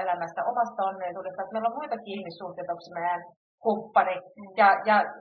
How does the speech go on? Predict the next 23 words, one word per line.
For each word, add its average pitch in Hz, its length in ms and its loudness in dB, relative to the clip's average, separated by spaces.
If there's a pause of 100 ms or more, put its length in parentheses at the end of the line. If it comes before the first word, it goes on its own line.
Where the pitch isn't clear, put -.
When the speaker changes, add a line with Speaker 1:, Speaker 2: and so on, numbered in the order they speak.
(220)
Speaker 1:
meillä 214 160 0
on, 214 60 -4
niinku, 214 240 -2
omaakin 214 400 2 (120)
elämää. 175 420 2 (800)
Ja, 190 100 8 (880)
ja 202 140 -6
sitten 233 220 -6
me 220 160 2
voidaan, 202 280 0
niinku, 196 180 -2 (200)
taas, 220 220 10
niinku, 208 200 -4 (240)
liittyä 214 540 -2
ja 185 140 0
taas 226 240 12
mennä 202 180 0 (160)
erikseen 185 580 -2 (100)
ja, 165 80 4 (680)
ja, 185 60 -10 (320)
ja, - 60 -14 (140)
ja 185 120 -16
tehdä 190 240 -2